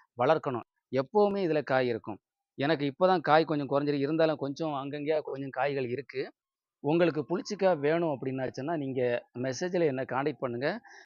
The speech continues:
இரண்டு, மூன்று வாரம் கழிச்ச பிறகு என்னை கான்டாக்ட் பண்ணுங்க. வந்து இலவசமா நீங்க கொண்டு போங்க. இங்க இருந்தாலும் வேஸ்டா போகும். அழுகி அழுகி கீழே விழுந்துரும்.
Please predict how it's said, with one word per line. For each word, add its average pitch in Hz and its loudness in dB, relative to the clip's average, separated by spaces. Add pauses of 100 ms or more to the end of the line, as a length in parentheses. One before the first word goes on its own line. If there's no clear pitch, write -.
(120)
இரண்டு, 170 0
மூன்று 160 -2
வாரம் 147 4
கழிச்ச 135 -4
பிறகு 135 0
என்னை 131 -2
கான்டாக்ட் 135 0
பண்ணுங்க. 139 -4
வந்து 151 0
இலவசமா 160 -2
நீங்க 143 -4
கொண்டு 117 -4
போங்க. 113 -6 (320)
இங்க 135 0
இருந்தாலும் 147 2
வேஸ்டா 131 -2
போகும். 113 -8 (420)
அழுகி 160 6
அழுகி 143 6
கீழே 143 2
விழுந்துரும். 131 -2